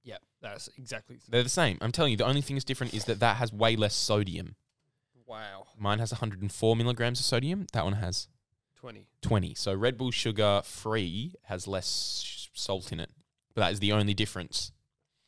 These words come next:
Speaker 2: So, um, they're the same thing. Uh, but if you're really worried about an extra eighty milligrams of salt,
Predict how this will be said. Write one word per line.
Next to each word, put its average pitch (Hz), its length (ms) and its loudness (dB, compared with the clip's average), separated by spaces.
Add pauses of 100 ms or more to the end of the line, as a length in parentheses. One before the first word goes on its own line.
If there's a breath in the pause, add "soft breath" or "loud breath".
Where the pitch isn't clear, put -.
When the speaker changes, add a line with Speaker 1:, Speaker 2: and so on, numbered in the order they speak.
(760)
Speaker 2:
So, 95 540 0
um, 95 360 -6
they're 107 100 0
the 110 80 -4
same 165 220 0
thing. 160 300 -2 (800)
Uh, 98 240 -4 (420)
but 98 80 -10
if 98 100 -10
you're 104 100 -4
really 117 200 0
worried 110 280 4
about 101 280 4
an 98 80 -4
extra - 320 -4
eighty 104 220 -2
milligrams 95 580 -2
of 82 120 -6
salt, - 460 0